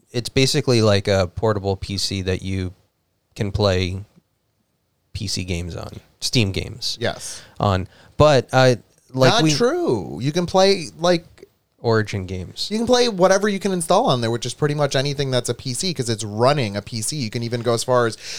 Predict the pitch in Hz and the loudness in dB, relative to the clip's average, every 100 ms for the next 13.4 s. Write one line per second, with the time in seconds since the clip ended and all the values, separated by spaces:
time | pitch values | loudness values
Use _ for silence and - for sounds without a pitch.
0 | - - 123 110 - 127 - 127 120 113 | -10 0 2 2 -4 -6 2 2 2 0
1 | 123 156 104 92 87 87 87 98 87 85 | 0 2 2 0 -4 -6 -6 -8 -8 -8
2 | 85 98 87 85 87 104 90 87 78 - | -8 -8 -8 -10 -10 -8 -8 -8 -8 -12
3 | 50 - _ - 160 143 190 214 - 170 | -16 -18 _ 2 2 4 4 4 6 6
4 | 151 139 127 113 113 127 120 117 113 - | 6 6 4 4 4 4 6 6 4 0
5 | 117 113 - - 113 - _ _ _ _ | 2 2 0 -2 -2 -4 _ _ _ _
6 | _ _ _ - 120 117 113 110 107 117 | _ _ _ -8 0 2 4 4 4 2
7 | 98 110 98 95 - 87 - 92 - 98 | 2 2 2 0 0 -2 2 2 2 0
8 | 92 98 95 90 76 _ _ _ _ _ | 2 2 4 2 -2 _ _ _ _ _
9 | _ _ _ - 127 127 - 139 160 156 | _ _ _ 2 4 4 4 2 4 4
10 | - 135 123 123 104 107 110 107 120 107 | 4 4 4 2 0 4 6 6 4 2
11 | - 110 113 98 104 - 98 - 95 98 | 4 2 2 2 2 2 0 2 0 0
12 | 90 87 82 82 - - - - 110 127 | -2 -4 -4 -4 -4 -4 -6 -6 4 6
13 | 147 147 127 | 8 6 6